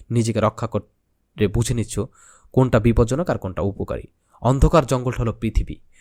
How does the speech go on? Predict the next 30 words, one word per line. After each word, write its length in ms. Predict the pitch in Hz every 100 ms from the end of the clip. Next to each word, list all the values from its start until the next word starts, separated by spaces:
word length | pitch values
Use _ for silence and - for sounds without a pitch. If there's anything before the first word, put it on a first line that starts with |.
| _
সূর্যোদয় 560 | - 131 117 127 120 110 - _ _ _
পর্যন্ত 340 | 143 117 120 113
আমাদের 260 | 104 104 - -
আয়ুষ্কাল, 520 | 117 117 - - 98 -
আর 80 | 107 -
টর্চ 220 | 110 -
লাইট 180 | 107 104
হচ্ছে 180 | 110 -
সত্য। 420 | - 107 - - - _ - -
তোমার 200 | 143 139
হাতে 120 | 135
যখন 280 | 127 117 -
সত্য 340 | - 123 - 120
থাকবে, 360 | 113 92 113 - - _
তখন 200 | 113 107
সেই 160 | - 110
সত্য 380 | - 120 - 110
দিয়ে 160 | 101
পৃথিবীর 320 | - 98 -
সব 160 | 98 110
কিছুকে 340 | - - -
তুমি 160 | - 90
যাচাই 360 | 90 90 95 87
করতে 240 | 87 -
পারবে। 260 | - - - _ _ _ -
আমি 140 | - 107
সত্যটা 400 | - 113 127 113
ভালো 200 | 107 104
মতো 180 | 107
জেনেছিলাম, 440 | 95 90 87 92